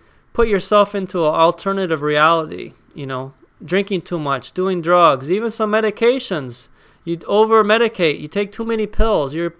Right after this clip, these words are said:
became a pill popper, trying to numb the situation out, trying to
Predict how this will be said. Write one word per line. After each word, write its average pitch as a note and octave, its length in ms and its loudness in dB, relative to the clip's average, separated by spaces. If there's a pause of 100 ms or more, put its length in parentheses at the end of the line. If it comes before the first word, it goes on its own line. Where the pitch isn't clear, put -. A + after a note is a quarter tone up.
became F#3+ 320 -6
a F#3 80 -2
pill B3+ 240 2
popper, D3+ 560 -2 (340)
trying G3+ 240 0
to F#3+ 60 0
numb G#3+ 300 2
the A#3+ 80 -2
situation G#3+ 760 -2
out, F#3+ 180 2
trying G#3+ 280 -2
to G3 180 -2